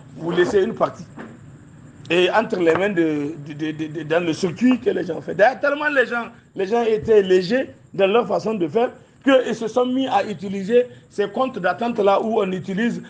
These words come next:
des comptes des gens qu'on a créés ou qu'on a utilisé leur nom pour pouvoir un peu dissimuler. Personnellement, je passe toute ma vie à m'interroger sur l'opportunité ou l'intérêt même de se, d'être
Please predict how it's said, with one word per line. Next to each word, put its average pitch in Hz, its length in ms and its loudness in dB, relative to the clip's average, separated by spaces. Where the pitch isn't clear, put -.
des 180 160 0
comptes 214 300 -2
des 165 160 2
gens 185 180 0
qu'on 151 220 -4
a 139 120 0
créés 156 340 2
ou 233 140 2
qu'on 202 240 2
a 170 80 4
utilisé 185 500 -2
leur 196 160 4
nom 196 300 0
pour 202 180 -8
pouvoir 180 320 0
un 214 60 0
peu 220 180 -4
dissimuler. 165 600 -4
Personnellement, 202 480 2
je 190 120 -2
passe 208 220 2
toute - 200 -10
ma 185 160 -2
vie 156 180 -8
à 156 100 -2
m'interroger 160 680 0
sur 226 200 -2
l'opportunité 214 1000 2
ou 214 140 -2
l'intérêt 196 460 4
même 220 160 -2
de 165 120 0
se, 139 120 -6
d'être 220 240 -4